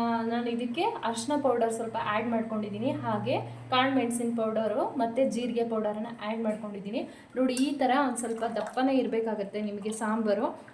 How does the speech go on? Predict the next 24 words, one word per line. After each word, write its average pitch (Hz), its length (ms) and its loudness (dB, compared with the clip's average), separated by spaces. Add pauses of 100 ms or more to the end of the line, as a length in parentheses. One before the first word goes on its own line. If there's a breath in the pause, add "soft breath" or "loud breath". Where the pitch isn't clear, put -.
ಈ 233 60 -4
ಥರ 226 160 -2
ಇದ್ರೆ 220 300 -2
ಚೆನ್ನಾಗಿರುತ್ತೆ. 214 960 -4 (120)
ನಾವು 226 140 -4
ಈ 226 180 -2
ಥರ 226 140 2
ಹಾಕ್ಕೊಂಡು, 220 920 -2
ಯಾ-, 202 260 -4
ಅಂದರೆ 220 200 0
ಈ 233 140 0
ಹದದಲ್ಲಿ 226 560 2
ನಾವು, 226 600 -2 (140)
ಆ, 214 60 -4 (580)
ಏನು 208 260 -2 (360)
ಸಾಂಬಾರು 220 400 0
ಮಾಡ್ಕೋಬೇಕಾಗತ್ತೆ. 208 960 -4 (200 loud breath)
ಇದಕ್ಕೆ 277 420 -2
ನಾವು 240 480 -2
ಈ 262 180 2
ಫಿಶನ್ನ 269 520 2 (220)
ಅದು 226 180 0
ಕುದ್-, 233 580 -4
ಕುದಿಯತ್ತಲ್ಲ, 269 520 0